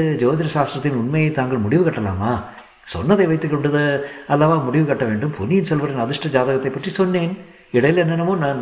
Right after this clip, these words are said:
நேர்ந்தது. கடைசியில் இந்த பூமண்டலத்தின் சக்கரவர்த்தியாகும் கட்டம் நெருங்கிவிட்டதல்லவா? பட்டாபிஷேகத்துக்கு கூட நாள் வைத்தாகிவிட்டதாமே" என்றார் ஜோதிடர். "ஐயா, பொன்னியின் செல்வரின் பட்டாபிஷேகத்துக்கு நாள் பார்ப்பதற்கு தங்களிடம் யாரும் வரவில்லையா?"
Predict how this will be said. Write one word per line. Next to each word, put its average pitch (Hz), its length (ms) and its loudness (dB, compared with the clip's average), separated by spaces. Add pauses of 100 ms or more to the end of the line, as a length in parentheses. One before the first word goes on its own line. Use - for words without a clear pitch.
நேர்ந்தது. 165 520 2 (400)
கடைசியில் 160 380 2
இந்த 165 120 4
பூமண்டலத்தின் 160 680 0
சக்கரவர்த்தியாகும் 156 760 0
கட்டம் - 340 2 (440)
நெருங்கிவிட்டதல்லவா? 131 720 2 (300)
பட்டாபிஷேகத்துக்கு 151 680 0
கூட 151 180 0
நாள் 156 280 2
வைத்தாகிவிட்டதாமே" 135 920 0 (560)
என்றார் 104 340 -2 (320)
ஜோதிடர். 104 400 0 (240)
"ஐயா, 120 240 0 (460)
பொன்னியின் 160 400 0
செல்வரின் 135 360 -2
பட்டாபிஷேகத்துக்கு 131 800 -2
நாள் 131 200 0
பார்ப்பதற்கு 120 580 -2
தங்களிடம் 123 480 -4
யாரும் 113 340 0
வரவில்லையா?" 104 460 -2